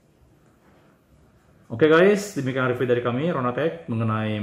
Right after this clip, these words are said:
penyangga masker, biar, eh, Anda bisa, eh, bernafas lebih lega.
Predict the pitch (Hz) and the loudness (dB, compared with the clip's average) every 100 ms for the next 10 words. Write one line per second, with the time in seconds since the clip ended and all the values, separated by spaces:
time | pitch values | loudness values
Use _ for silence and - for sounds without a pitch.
0 | 104 104 101 - 123 117 110 104 98 - | -6 -8 -10 -4 -2 0 -2 -4 -6 -6
1 | 127 180 175 - _ - 104 101 98 98 | -6 -4 -8 -14 _ -10 -4 -2 -4 -6
2 | - - _ _ _ 104 98 95 95 104 | -12 -20 _ _ _ -10 -10 -6 -6 -4
3 | 92 - 98 92 92 92 - - _ _ | -6 -6 -4 -4 -6 -8 -12 -20 _ _
4 | _ _ _ _ _ _ _ _ _ _ | _ _ _ _ _ _ _ _ _ _
5 | 120 92 90 90 90 87 87 95 98 98 | -10 -8 -8 -8 -8 -8 -8 -8 -8 -6
6 | 95 92 95 95 95 101 147 - | -6 -4 -4 -4 -2 -2 -2 -8